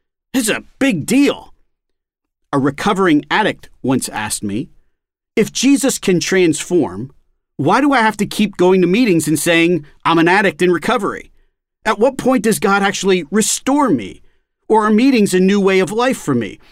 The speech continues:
constantly dwelling on my own sin addictive ways?"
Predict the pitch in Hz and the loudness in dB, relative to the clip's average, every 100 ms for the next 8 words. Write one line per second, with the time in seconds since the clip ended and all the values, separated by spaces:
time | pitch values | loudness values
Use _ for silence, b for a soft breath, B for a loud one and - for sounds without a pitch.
0 | b - 214 214 208 185 151 156 196 196 | b -2 -2 0 0 0 0 0 2 2
1 | 151 151 156 151 156 180 196 175 - - | 4 4 2 0 0 2 2 2 -2 0
2 | 202 170 165 156 147 147 180 147 156 214 | 0 0 -4 -4 -4 -4 -4 -4 -4 -2
3 | 226 110 - | -2 -4 -6